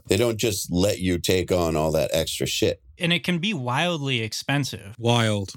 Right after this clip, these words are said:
Speaker 1: Yes, thousands.
Speaker 2: Yeah, I mean, you guys, you guys are well aware of this, and, you know, a lot of people might not know that, but it's like, what bands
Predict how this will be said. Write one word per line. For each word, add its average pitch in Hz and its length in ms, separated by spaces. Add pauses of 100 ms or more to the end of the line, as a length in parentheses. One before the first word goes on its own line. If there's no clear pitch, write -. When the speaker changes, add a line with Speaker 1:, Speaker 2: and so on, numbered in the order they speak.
Speaker 1:
Yes, - 480
thousands. 92 680
Speaker 2:
Yeah, 151 380
I 143 60
mean, 139 420
you 156 120
guys, 143 520
you 147 120
guys 120 280
are 110 120
well 135 280
aware 117 340
of 101 120
this, 107 340
and, 113 460
you 135 120
know, 113 220
a 117 40
lot 127 180
of 113 60
people 123 240
might 117 200
not 113 180
know 127 260
that, 113 300
but 110 140
it's 113 180
like, 117 320 (640)
what 147 320
bands 151 800